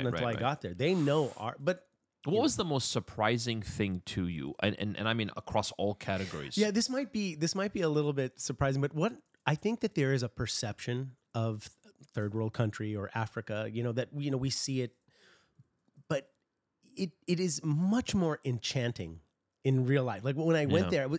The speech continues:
Speaker 1: it was much, I was really enchanted by it.
Speaker 2: There's a certain
Speaker 1: And
Speaker 2: beauty.
Speaker 1: specifically the fact that Rwanda actually, and I, I, I apologize for my ignorance again, but, uh, when I went there, it was very clean.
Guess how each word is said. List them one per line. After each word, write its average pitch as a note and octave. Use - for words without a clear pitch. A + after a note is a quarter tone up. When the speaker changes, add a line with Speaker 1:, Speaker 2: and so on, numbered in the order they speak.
Speaker 1:
it C#3+
was C3+
much, G3+
I -
was -
really G3+
enchanted B2
by G#2
it. G#2+
Speaker 2:
There's A#2
a G#2
certain C3
Speaker 1:
And F#3+
Speaker 2:
beauty. G#2+
Speaker 1:
specifically A3+
the B2+
fact C#3+
that C#3+
Rwanda C#3
actually, B2
and B2
I, A#2
I, C3
I B2+
apologize C3
for C3+
my A2+
ignorance B2+
again, C#3
but, A#2+
uh, C#3
when C#3
I C#3
went F3
there, A#2
it B2
was -
very A2+
clean. C3